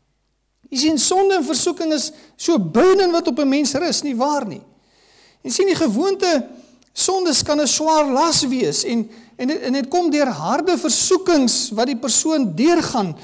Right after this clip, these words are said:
Die Engels praat van, eh, van 'n burden wat op jou lê, 'n las wat op jou lê, die laste wat iemand op hom bring waar hy vasgevang word in oortredings op verskeie vlakke in die lewe. Op sosiale vlak, op kerkvlak, op werksvlak,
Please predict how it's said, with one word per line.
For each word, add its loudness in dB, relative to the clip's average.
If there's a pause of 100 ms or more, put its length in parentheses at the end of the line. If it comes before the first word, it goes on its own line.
(160)
Die -6
Engels 0
praat -2
van, -4 (260)
eh, -4
van -6
'n -4
burden 4
wat -2
op -2
jou 2
lê, 4 (120)
'n 0
las 2
wat -4
op -4
jou -4
lê, -2 (260)
die 2
laste 2
wat 2
iemand 0 (340)
op -4
hom 2
bring 2
waar 2
hy 2
vasgevang -2
word 0
in -4
oortredings -2
op -6
verskeie -2
vlakke 0
in 2
die 2
lewe. -2 (520)
Op -8
sosiale 0
vlak, -2
op -8
kerkvlak, -2
op -4
werksvlak, -2